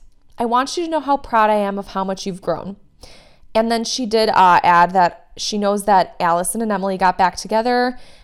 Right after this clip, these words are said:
and that they're with the girls and she would like Emily to kiss them for her, which,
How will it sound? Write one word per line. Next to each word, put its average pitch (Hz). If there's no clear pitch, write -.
and 214
that 202
they're 185
with 202
the -
girls 214
and 190
she -
would 190
like 185
Emily 190
to 175
kiss 240
them 254
for 254
her, 247
which, -